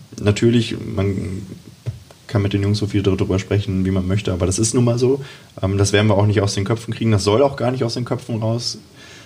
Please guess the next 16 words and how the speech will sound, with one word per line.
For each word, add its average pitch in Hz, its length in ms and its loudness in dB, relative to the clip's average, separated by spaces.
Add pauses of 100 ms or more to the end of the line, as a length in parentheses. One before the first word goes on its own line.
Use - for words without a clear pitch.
(220)
ähm, 107 220 0
gehen, 110 200 2
weil 95 100 0
ich 98 60 -4
glaub, 101 240 0 (300)
wenn 101 140 2
sich 104 120 -2
zwei 101 140 -2
Mannschaften 107 440 0
gegenüberstehen, 107 760 0
ist - 140 -4
ein 117 100 2
Wettbewerb 107 480 2
vorhanden 139 500 -2
und, 101 480 -2
ähm, 95 400 -2